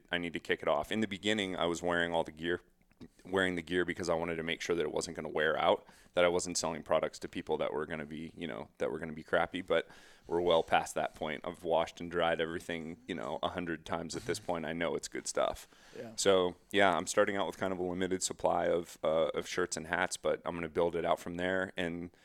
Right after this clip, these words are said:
Speaker 1: again, the goal is just to dive in and, and to, to help people.
Speaker 2: I love the name Mere Mortal.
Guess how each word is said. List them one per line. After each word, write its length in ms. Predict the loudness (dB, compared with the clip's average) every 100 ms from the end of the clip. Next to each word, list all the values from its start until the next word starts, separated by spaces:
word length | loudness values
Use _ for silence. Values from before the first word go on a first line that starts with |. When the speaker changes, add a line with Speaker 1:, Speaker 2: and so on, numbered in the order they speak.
| _ _
Speaker 1:
again, 300 | -8 0 0
the 80 | 0
goal 300 | 0 2 2
is 100 | 0
just 180 | -6 -8
to 60 | -6
dive 300 | -2 -2 0
in 160 | -2
and, 260 | -4 -6 -8 -8
and 180 | -8 -6
to, 320 | -6 -4 -6 -2
to 120 | -2
help 260 | 2 0 0
people. 360 | -10 -10 -14 -16 _ _ _ _ _ _ -2
Speaker 2:
I 60 |
love 220 | 6 6
the 80 | 6
name 360 | 4 4 2 -4 -16 _ _ _ _ _ _
Mere 240 | -4 0 2
Mortal. 400 | 2 2 0